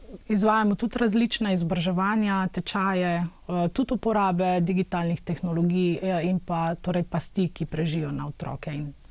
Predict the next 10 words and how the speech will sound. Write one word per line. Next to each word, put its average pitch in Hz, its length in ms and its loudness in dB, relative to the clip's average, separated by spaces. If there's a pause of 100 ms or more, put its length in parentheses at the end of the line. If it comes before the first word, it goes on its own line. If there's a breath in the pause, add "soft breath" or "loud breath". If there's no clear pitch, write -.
(480)
in 202 180 4
jih 190 140 0
je 202 60 4
dobro 196 300 4
ozavestiti, 165 640 -2
a 156 40 -2
ne, 170 120 0
tako 180 240 -4
starše 160 420 -4
kot - 340 -12